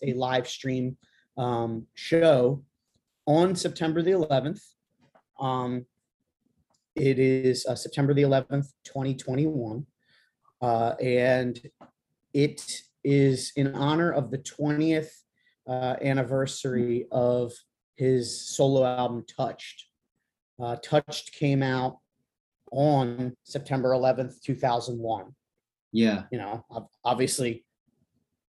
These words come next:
Speaker 1: we all know what happened. It's at, uh, Saturday, nine eleven at two P M Eastern time. Um, and he's got, uh, he's gonna perform the album.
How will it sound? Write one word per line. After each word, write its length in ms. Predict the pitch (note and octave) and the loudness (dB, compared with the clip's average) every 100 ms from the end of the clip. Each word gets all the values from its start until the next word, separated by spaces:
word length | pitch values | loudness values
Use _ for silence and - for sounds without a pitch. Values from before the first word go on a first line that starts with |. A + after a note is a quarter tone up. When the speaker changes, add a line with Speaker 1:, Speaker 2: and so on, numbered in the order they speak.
| _ | _
Speaker 1:
we 120 | B2+ | -8
all 160 | A#2 A#2 | -6 -6
know 180 | A#2+ A#2 | -4 -4
what 140 | A#2+ | 2
happened. 360 | D3+ D#3 D#3 D3+ | 4 4 2 -2
It's 200 | C#3+ - | -2 -6
at, 80 | - B2+ | -8 -4
uh, 220 | A#2+ A#2+ - _ _ | -4 -4 -10 _ _
Saturday, 600 | - - D#3 D#3 D#3+ D#3 | -6 2 4 6 6 6
nine 240 | D3+ C#3+ D3 | 6 4 2
eleven 440 | C#3+ C#3+ C#3+ D3 D3+ | 4 4 4 0 -4
at 140 | C3+ - - | -10 -12 -10
two 240 | - E3+ | -4 -4
P 260 | - F3 E3 | 0 2 4
M 280 | D3 D3 C#3+ | 4 2 0
Eastern 480 | F3+ F3+ - E3 C3+ | -4 -4 -2 -2 -2
time. 440 | - A2+ A2 B2 C#3 _ _ _ _ _ _ _ _ _ _ - | -4 -8 -6 -8 -10 _ _ _ _ _ _ _ _ _ _ -2
Um, 560 | A#2+ A#2 A#2 A#2 A2+ - _ _ _ _ _ - | 2 4 4 2 -4 -10 _ _ _ _ _ -2
and 100 | B2+ | -2
he's 120 | A#2+ | 0
got, 400 | C#3+ C3 A#2+ - _ _ _ _ _ _ _ _ | 2 4 2 -2 _ _ _ _ _ _ _ _
uh, 180 | B2 B2 | -2 -2
he's 180 | B2+ C3 | 0 -2
gonna 160 | D3 C#3+ | 0 0
perform 440 | B2+ - D3 D#3 | -4 0 2 2
the 80 | D#3 | 2
album. 520 | C#3+ C#3+ C#3 D3+ D3+ | 4 2 2 -2 -2